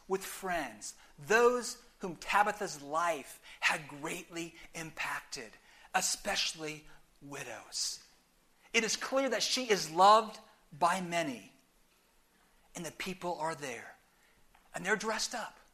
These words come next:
Some may be in suits, some may be in black dresses, so to speak.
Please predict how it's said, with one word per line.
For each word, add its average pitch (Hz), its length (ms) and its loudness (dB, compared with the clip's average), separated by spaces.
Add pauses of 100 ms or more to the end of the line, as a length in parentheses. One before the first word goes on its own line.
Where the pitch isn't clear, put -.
(960)
Some 160 240 -6
may 160 80 -4
be 151 120 -8
in 147 80 -8
suits, - 580 -10 (180)
some 147 240 -6
may 139 120 -6
be 139 220 -10 (140)
in 143 80 -8
black 139 260 -6
dresses, 135 320 -10
so 135 100 -12
to 131 60 -14
speak. - 440 -16